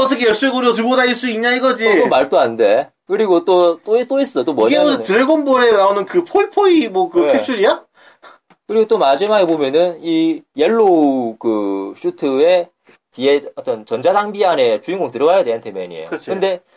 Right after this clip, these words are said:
Speaker 2: 너무 조밀조밀하게 만들어져 있어가지고, 이게 앤트,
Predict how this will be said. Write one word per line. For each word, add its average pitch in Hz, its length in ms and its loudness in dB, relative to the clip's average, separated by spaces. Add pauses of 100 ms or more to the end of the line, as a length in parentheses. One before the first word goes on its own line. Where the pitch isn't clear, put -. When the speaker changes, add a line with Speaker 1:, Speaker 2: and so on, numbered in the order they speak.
(140)
Speaker 2:
너무 170 240 0
조밀조밀하게 214 840 0
만들어져 135 400 -2
있어가지고, 92 1000 -6
이게 120 180 -12
앤트, 175 600 -2